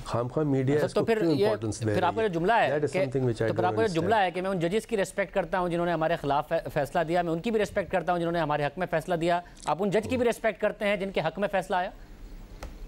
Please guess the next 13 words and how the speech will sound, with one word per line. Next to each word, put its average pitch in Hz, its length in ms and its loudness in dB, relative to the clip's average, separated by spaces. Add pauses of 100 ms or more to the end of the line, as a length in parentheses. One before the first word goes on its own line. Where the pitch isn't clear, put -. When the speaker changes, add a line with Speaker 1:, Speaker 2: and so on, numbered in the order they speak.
(2000)
Speaker 1:
बिल्कुल, 113 540 0 (480)
बिल्कुल। 131 600 2
जस्टिस 151 360 0
काजी 151 320 0
फाइज 151 380 0
ईसा 147 280 2
की, 190 240 0 (540)
काश 190 420 2
आप 165 260 2
वो 143 180 2
तमाम 147 480 2
प्रोग्राम 127 500 2
सुनते 123 680 0